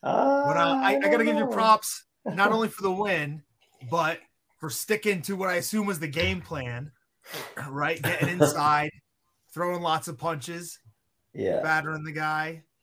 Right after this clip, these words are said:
Speaker 2: right?
Speaker 1: Yeah.
Speaker 2: Yeah, I mean, you're
Speaker 1: I
Speaker 2: not a tra-, you're not, not a traditional boxer,
Speaker 1: No,
Speaker 2: right?
Speaker 1: God,
Speaker 2: So to
Speaker 1: no.
Speaker 2: go out there and try to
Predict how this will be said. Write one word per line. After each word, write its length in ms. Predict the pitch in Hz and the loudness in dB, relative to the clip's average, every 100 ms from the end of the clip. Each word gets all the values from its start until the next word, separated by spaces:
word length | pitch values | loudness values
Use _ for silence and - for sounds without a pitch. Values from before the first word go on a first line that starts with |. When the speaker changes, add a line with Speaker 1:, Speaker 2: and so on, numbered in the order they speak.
| - - - | -20 -20 -14
Speaker 2:
right? 160 | 120 151 | -2 4
Speaker 1:
Yeah. 420 | 165 107 76 - - - | 6 6 2 -6 -12 -10
Speaker 2:
Yeah, 80 | 277 240 | -4 0
I 80 | |
mean, 160 | 247 262 | 0 4
you're 80 | 269 | 6
Speaker 1:
I 40 | |
Speaker 2:
not 280 | 254 247 247 | 8 8 6
a 60 | - | -4
tra-, 240 | - 180 - _ - | -6 -8 -10 _ -10
you're 80 | 214 | 2
not, 300 | 220 196 220 | 2 4 0
not 120 | 233 | -2
a 60 | |
traditional 580 | - 175 143 180 151 165 | -2 -6 -4 -4 -4 -6
boxer, 680 | 120 156 143 - - 156 - - - _ _ | -2 0 2 -2 -6 -10 -12 -16 -20 _ _
Speaker 1:
No, 720 | 110 120 139 202 233 90 - - - | 2 8 10 10 8 4 -2 -4 2
Speaker 2:
right? 140 | - | 4
Speaker 1:
God, 100 | - | 4
Speaker 2:
So 100 | - | 4
to 60 | 90 | 2
Speaker 1:
no. 60 | |
Speaker 2:
go 140 | 196 214 | 8 8
out 120 | 208 | 8
there 180 | 202 185 | 2 0
and 100 | 147 | 0
try 220 | 196 185 | 2 4
to 240 | 175 170 | 2 -4